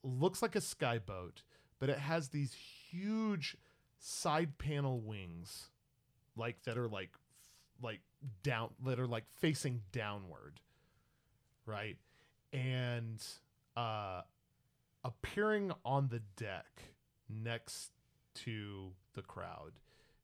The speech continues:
is this, uh, like, sharply bronze-skinned man with a salt and pepper beard and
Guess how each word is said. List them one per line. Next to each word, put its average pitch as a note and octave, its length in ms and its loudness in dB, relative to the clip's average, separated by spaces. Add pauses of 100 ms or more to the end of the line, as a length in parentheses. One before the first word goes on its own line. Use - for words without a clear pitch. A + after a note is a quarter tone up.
(200)
is B2 400 0
this, - 680 -4 (800)
uh, F#2 480 -6 (2000)
like, F2+ 200 -10
sharply D3+ 1000 0 (360)
bronze-skinned A2+ 1120 -6 (1500)
man F2 540 -12 (460)
with G#2+ 160 -10
a G2 60 -8
salt C#3+ 360 -2
and B2+ 140 -4
pepper A2 360 -6 (120)
beard D#2+ 480 -10 (1800)
and F#2 460 -6